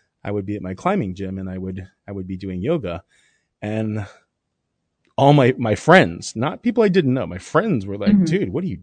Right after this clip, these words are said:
Speaker 1: doing? It's so weird. You look weird. Why, why you," and yoga, they didn't know what yoga was. And it was a weird thing. And now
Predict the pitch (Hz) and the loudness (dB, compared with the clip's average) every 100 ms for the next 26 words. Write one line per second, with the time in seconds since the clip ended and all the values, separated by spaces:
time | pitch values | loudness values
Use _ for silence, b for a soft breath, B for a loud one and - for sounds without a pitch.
0 | _ 110 170 - 85 - 147 - - 151 | _ -4 -4 -4 -8 -14 -12 -12 -8 -6
1 | 104 87 85 95 139 208 240 196 202 156 | -6 -10 -10 -8 -6 -6 -8 -8 -2 -2
2 | 107 104 95 104 175 120 85 104 165 165 | -4 -14 -12 -4 -4 -4 -6 -6 -8 -10
3 | 147 214 180 B B B B 127 127 143 | -8 -8 -10 B B B B 4 6 8
4 | 147 139 147 165 170 175 165 165 165 202 | 6 6 4 2 2 0 0 -2 -2 -4
5 | 165 101 101 98 98 101 101 113 110 95 | -4 -6 -8 -8 -10 -8 -4 -4 -4 -6
6 | 107 98 104 127 | -10 -10 -8 -8